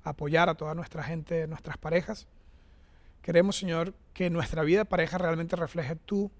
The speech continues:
gran amor y que así podamos juntos crear mejores hijos,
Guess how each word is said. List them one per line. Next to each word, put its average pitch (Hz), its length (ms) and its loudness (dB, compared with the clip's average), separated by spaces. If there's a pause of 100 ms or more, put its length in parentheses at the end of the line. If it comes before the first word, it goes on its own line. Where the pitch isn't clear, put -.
(120)
gran 170 440 -4
amor 143 380 -8 (460)
y 156 80 -8
que 139 100 -6
así 180 180 -4
podamos 180 300 0
juntos 185 520 -4 (540)
crear 151 300 0
mejores 170 420 -4
hijos, 185 420 -6